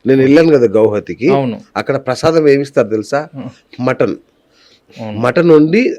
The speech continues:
Speaker 1: పెడతారు, అది, అదే ప్రసాదం.
Speaker 2: ప్రసాదం ఇస్తారు.
Speaker 1: ఆ.
Speaker 2: కానీ ఇందులో ఒక ప్రవచనకర్త
Speaker 1: ఇంకోటండి,
Speaker 2: ఆ.
Speaker 1: దున్నపోతుని బలిస్తారు.
Speaker 2: ఇస్తారు, అవును.
Speaker 1: అది ఇచ్చి అమ్మవారి గుళ్ళో ఆ
Speaker 2: ఇస్తారు.
Speaker 1: తలను తీసుకెళ్లి పూజ చేస్తారు.
Speaker 2: చేస్తారు, అవును.
Speaker 1: ఇవన్నీ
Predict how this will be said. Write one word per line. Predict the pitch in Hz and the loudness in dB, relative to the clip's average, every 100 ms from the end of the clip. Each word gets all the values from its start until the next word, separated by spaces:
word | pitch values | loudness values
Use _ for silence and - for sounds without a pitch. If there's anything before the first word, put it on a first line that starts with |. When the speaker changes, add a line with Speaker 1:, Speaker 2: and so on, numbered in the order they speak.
| - - | -12 -2
Speaker 1:
పెడతారు, | 151 202 156 143 | 0 2 2 2
అది, | 185 202 | 2 -2
అదే | - 135 220 | -2 2 2
ప్రసాదం. | 196 135 117 87 | 2 -2 -2 -2
Speaker 2:
ప్రసాదం | 143 151 160 117 | -2 0 0 0
ఇస్తారు. | 113 - 101 - 95 | -6 -14 -20 -16 -8
Speaker 1:
ఆ. | 107 95 165 | -6 -4 -2
Speaker 2:
కానీ | 214 | 0
ఇందులో | 226 208 220 208 196 220 214 - _ - | 2 2 2 2 0 -4 -8 -14 _ -8
ఒక | 151 151 | -8 -4
ప్రవచనకర్త | 127 156 165 202 147 151 | 0 0 2 0 0 2
Speaker 1:
ఇంకోటండి, | 170 180 87 - | 2 2 0 -6
Speaker 2:
ఆ. | |
Speaker 1:
దున్నపోతుని | 98 139 175 175 170 165 | -6 0 0 2 0 0
బలిస్తారు. | 135 117 117 - 87 - - | 0 0 0 -6 -10 -8 -10
Speaker 2:
ఇస్తారు, | 151 - 110 | -8 -8 -6
అవును. | 131 202 135 - - 71 | -4 -4 -6 -12 -14 -8
Speaker 1:
అది | 104 | -8
ఇచ్చి | 113 - 165 | -6 0 0
అమ్మవారి | 135 143 143 | 4 4 4
గుళ్ళో | 113 117 135 135 | 2 2 4 4
ఆ | - _ | 0 _
Speaker 2:
ఇస్తారు. | 151 101 131 | -6 -4 0
Speaker 1:
తలను | 123 139 | 0 0
తీసుకెళ్లి | 139 131 143 165 | -4 -4 0 0
పూజ | 170 127 120 110 | 0 -6 -4 -4
చేస్తారు. | 95 - 82 - | -4 -8 -10 -8
Speaker 2:
చేస్తారు, | 156 151 127 | -10 -8 -6
అవును. | 147 143 110 | -6 -6 -10
Speaker 1:
ఇవన్నీ | 117 156 | -8 -8